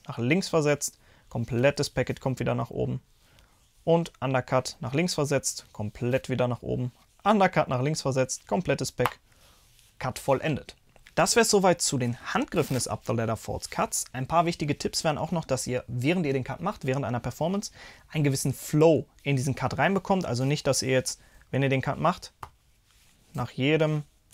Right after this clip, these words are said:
einzelnen Cut eine Pause macht, sondern dass ihr hier einen gewissen Flow reinbekommt. Ja, also dass es wirklich flüssig aussieht, wie ihr die Karten drauflegt.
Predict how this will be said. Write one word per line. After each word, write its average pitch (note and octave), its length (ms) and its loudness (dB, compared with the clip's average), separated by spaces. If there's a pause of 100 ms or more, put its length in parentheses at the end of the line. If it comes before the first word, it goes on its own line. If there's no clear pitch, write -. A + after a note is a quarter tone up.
einzelnen C#3+ 640 -2 (320)
Cut - 360 -4 (640)
eine C#3 400 0 (480)
Pause B2 520 2 (540)
macht, F3 480 0 (380)
sondern A3 580 4 (420)
dass D3 240 4
ihr D3 380 2 (160)
hier D3+ 380 2
einen B2 160 0
gewissen B2+ 520 -2 (380)
Flow C3 600 2 (640)
reinbekommt. B2 540 0
Ja, C#3+ 140 0
also B2+ 200 0
dass B2 120 0
es B2 100 0
wirklich C3+ 260 -4
flüssig D3+ 440 2
aussieht, C3+ 400 2
wie B2+ 100 0
ihr B2+ 100 6
die B2 80 0
Karten C3 300 -4
drauflegt. C#3+ 540 0